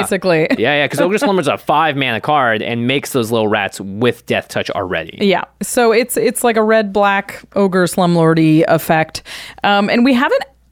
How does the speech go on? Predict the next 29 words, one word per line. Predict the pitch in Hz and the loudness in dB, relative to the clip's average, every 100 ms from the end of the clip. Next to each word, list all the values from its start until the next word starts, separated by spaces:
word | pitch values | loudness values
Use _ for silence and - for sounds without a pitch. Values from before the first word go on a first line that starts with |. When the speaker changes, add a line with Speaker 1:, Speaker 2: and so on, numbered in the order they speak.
| _ | _
Speaker 1:
actually | 233 247 - 254 247 | -4 -2 0 0 0
seen | - 208 190 | 2 0 2
a | |
Rakdos, | 170 175 185 - 226 214 - - - - _ _ _ _ _ | 2 2 0 0 2 2 0 -8 -10 -14 _ _ _ _ _
um, | 180 175 170 165 165 160 160 - | 2 4 4 4 2 0 -2 0
legend | 175 165 170 208 202 | 2 4 4 2 2
that | 185 175 165 | 2 0 0
m-, | - 165 165 165 | 0 -2 -2 -2
does | 175 170 160 | 0 0 2
this | 160 - | 0 0
kind | - 147 | -2 -2
of | 151 | -2
thing. | - - - | -4 -10 -2
Like, | 175 | -2
when, | 165 175 180 180 180 - | 2 2 4 4 2 0
when | 170 175 | 0 0
something | 175 165 170 160 | 0 0 0 2
dies, | 156 160 156 | 2 2 2
you | 160 | 2
make | 160 156 151 | 2 2 0
more | 156 160 170 | -4 -2 -2
things. | - - | 0 0
Speaker 2:
Yeah, | 135 | 2
Rakdos | 123 143 - 147 | 2 2 0 0
specifically, | 131 - 117 - 80 | 0 0 -2 -2 0
right? | 85 85 175 | 0 0 2
Speaker 1:
Right. | 170 - - - | 0 0 -12 -6
And | 190 190 190 | 0 2 2
it's, | - 220 - - | 0 0 -2 -8